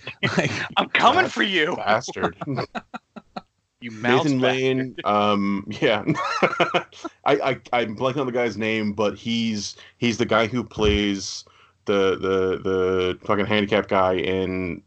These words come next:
Speaker 3: um, There's Something About Mary. Um,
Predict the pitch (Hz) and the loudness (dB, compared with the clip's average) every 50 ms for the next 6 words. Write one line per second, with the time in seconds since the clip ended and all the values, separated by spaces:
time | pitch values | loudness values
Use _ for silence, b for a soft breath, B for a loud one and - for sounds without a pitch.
0 | _ - - 92 92 87 87 87 85 87 87 98 98 95 92 - 104 101 95 98 | _ -4 -2 0 2 2 2 0 -2 -4 -2 -2 -2 -2 -2 -2 -4 -2 0 2
1 | 98 92 85 92 92 95 104 117 123 127 B B B B B B B - 92 95 | 2 2 2 2 2 2 2 2 0 -2 B B B B B B B 0 2 2
2 | 92 92 92 92 85 - | 4 2 0 -2 -6 -10